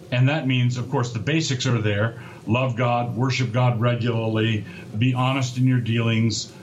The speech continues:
shine a light for the non-believers around you to see, et cetera. But if you're reformed and covenantal, you have to recognize that you have to do more than just keeping your own nose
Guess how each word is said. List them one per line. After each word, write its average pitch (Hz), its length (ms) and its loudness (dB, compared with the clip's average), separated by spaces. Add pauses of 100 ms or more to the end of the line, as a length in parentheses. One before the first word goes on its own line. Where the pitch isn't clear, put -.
(200)
shine 143 420 2
a 135 80 2
light 123 340 0 (100)
for 117 220 -4
the 113 120 -2
non-believers 117 600 2
around 113 320 0
you 107 100 0
to 92 80 -8
see, 98 440 0 (260)
et - 80 0
cetera. 104 360 -2
But 123 180 -2 (100)
if 123 360 -2
you're 120 200 2
reformed 117 800 0
and 120 260 0
covenantal, 127 760 0 (340)
you 131 160 2
have 170 160 2
to 165 60 0
recognize 127 720 0
that 110 200 -4 (320)
you 135 160 0
have 143 140 -2
to 127 80 0
do 135 160 2
more 143 220 2
than 123 120 2
just 120 240 0
keeping 127 300 0
your 113 200 0
own 123 300 4
nose 117 580 -2